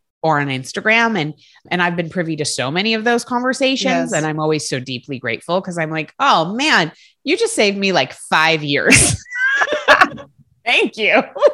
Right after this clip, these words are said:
Speaker 1: <laughs> Just, like, with those little
Speaker 2: Fast
Speaker 1: snippets that are
Speaker 2: track,
Speaker 1: just,
Speaker 2: yeah.
Speaker 1: they're not for public
Speaker 2: Mm.
Speaker 1: consumption,
Speaker 2: Mm.
Speaker 1: but behind closed doors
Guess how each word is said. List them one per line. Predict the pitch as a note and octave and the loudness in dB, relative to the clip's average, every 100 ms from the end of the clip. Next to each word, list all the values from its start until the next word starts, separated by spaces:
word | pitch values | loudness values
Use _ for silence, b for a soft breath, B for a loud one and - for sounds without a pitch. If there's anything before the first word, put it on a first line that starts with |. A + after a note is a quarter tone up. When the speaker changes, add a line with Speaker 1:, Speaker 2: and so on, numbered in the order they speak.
| - | 2
Speaker 1:
<laughs> | - - F#4+ F4 | -16 -4 -4 -2
Just, | B3+ C4+ | -6 0
like, | B3+ | 0
with | A#3 G3+ | 2 2
those | A3 G#3 | 2 2
little | A#3+ B3+ C4 C4 | 0 4 4 4
Speaker 2:
Fast | C4 E3+ E3 | 4 4 4
Speaker 1:
snippets | G#3+ G3+ | 4 0
that | D#3 F#3+ | 2 4
are | F#3 | 4
Speaker 2:
track, | F#3 | 2
Speaker 1:
just, | G#3+ | -4
Speaker 2:
yeah. | E3+ | -2
Speaker 1:
they're | G#3+ G#3 | 0 0
not | G#3 G#3 G3+ G3+ - | -2 -2 0 0 0
for | F#3 | 0
public | F#3 E3 E3+ | 2 0 0
Speaker 2:
Mm. | - | -2
Speaker 1:
consumption, | G3 E3+ F3 D#3 - G#3+ C4+ | -4 0 0 0 0 0 0
Speaker 2:
Mm. | C#4+ G3+ F#3+ F3 | -4 -6 -8 0
Speaker 1:
but | E3+ - | 0 2
behind | D3+ D#3+ D#3 D#3 | 0 2 0 0
closed | F3 D3+ D3+ | 0 0 0
doors | - C#3 C#3+ D#3 F3+ - | 0 2 4 2 0 -8